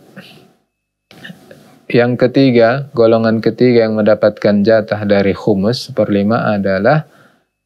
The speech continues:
orang-orang anak-anak yatim, ya. Anak-anak yatim juga mendapatkan bagian, satu bagian dari khumus. Dan yang golongan keempat adalah orang-orang fakir miskin,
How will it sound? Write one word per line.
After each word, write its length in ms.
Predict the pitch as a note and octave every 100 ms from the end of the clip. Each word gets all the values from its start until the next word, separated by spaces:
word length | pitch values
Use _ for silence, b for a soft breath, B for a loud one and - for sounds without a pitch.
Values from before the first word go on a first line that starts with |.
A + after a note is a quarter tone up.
| -
orang-orang 880 | A2 A#2 A#2 A#2 A#2+ C3+ C#3 C3+ C3 -
anak-anak 600 | G3+ G#2+ A2+ A2 A#2 A#2
yatim, 600 | B2 B2 B2 - G#2 F2+ F#2 _ _
ya. 320 | G#2+ A2 D3 A#2
Anak-anak 440 | G2+ G2+ G2+ G#2
yatim 440 | G#2+ G2+ G2 A2 B2+ C#3
juga 280 | A2 G#2 G#2
mendapatkan 800 | G2 F#2+ F#2+ F#2 F#2 - G#2+ G#2+ G2+
bagian, 600 | F#2+ F#2 F#2+ G#2+ C#3 C#3+
satu 320 | A2 G2+ G2
bagian 480 | F#2+ F#2+ G2+ G2 F#2+
dari 160 | F#2+
khumus. 720 | G2+ G#2+ G2 A2+ D3+ D#3 - b b b b _ _
Dan 400 | - G#2+ G2+ G2+
yang 240 | G2+ G#2
golongan 480 | G#2 G#2 G#2 G#2 G2+
keempat 480 | G#2 F#2+ G2 G#2 G#2
adalah 400 | F#2+ F#2+ G2 G2
orang-orang 560 | G2 G2 G2 F#2+ F#2+ -
fakir 480 | - G#2 G2 G2+ F#2+
miskin, 880 | F#2+ F#2 - A2 A#2+ C3+ C#3 D3